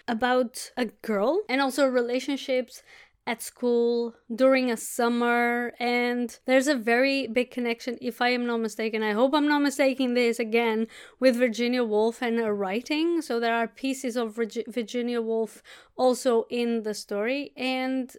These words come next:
um, I was only surprised by the ending, because the ending felt a bit abrupt to me. In a sense, I was like, "Is this it? Do I have, like, the wrong advanced reading copy, uh, the wrong copy?" But no, the end was a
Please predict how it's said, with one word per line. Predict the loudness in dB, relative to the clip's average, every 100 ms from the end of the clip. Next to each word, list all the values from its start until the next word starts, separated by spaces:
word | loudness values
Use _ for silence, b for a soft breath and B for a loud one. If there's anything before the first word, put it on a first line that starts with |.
| -4
um, | 0 0 0 -4 -4
I | -2
was | 0 2
only | 2 0
surprised | -2 -6 -6 0 0 0 -2
by | -4
the | -6 -2
ending, | 0 0 0 -6 -14 B B B
because | 2 2 2
the | 0 0
ending | 0 0 -2
felt | -2 0 2 2 -4
a | -6
bit | -4 -4 -6
abrupt | -8 -8 -6 -4 -4 -6 _ -20 -18 -6
to | -2
me. | 0 2 0 -2 b b b b b
In | 2
a | 2
sense, | 2 -2 -2
I | -4
was | -2
like, | 0 0 -2 -2
"Is | -2 0
this | -2 -2 -8
it? | -6 -6 -6 0
Do | 2
I | 2
have, | 0 -2
like, | -2 -4 0
the | 2
wrong | 4 4 2 -4 -12 _ _ _ _ -8
advanced | 0 2 2
reading | 2 0 0
copy, | 0 0 0 0 -2
uh, | 0 2
the | 4
wrong | 4 2
copy?" | 0 -2 0 -6 B B B
But | 0
no, | 2 2 0
the | 0
end | 0 0
was |
a | -2